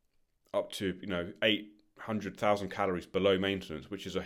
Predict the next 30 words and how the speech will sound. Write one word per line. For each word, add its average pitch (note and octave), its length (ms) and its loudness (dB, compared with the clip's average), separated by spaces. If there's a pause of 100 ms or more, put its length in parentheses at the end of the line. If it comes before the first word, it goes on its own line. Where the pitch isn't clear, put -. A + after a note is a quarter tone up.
(120)
big B2 240 4
deficit, F2 540 0
which F2+ 200 -12
means, G#2+ 240 -2
yes, G#2 260 2
you F2+ 120 -6
will F2 100 -4
lose F2 220 -4
body F2 260 0
fat - 240 -6
quickly, - 480 -4 (420)
but F#2 240 2
it's F2 200 -8
not F2 160 -2
sustainable. F2 600 -4
You, F2 220 -8
you G2 140 -4
won't G2+ 160 0
have F#2+ 160 -6
the F#2 120 0
energy F2+ 460 -2 (840)
needed G2 540 2 (100)
for - 120 -10
you F#2 120 0
to - 180 -8 (800)
train G#2+ 520 4
effectively F#2 520 0
in F2+ 60 0
the F2+ 40 -2
gym. F2 340 -2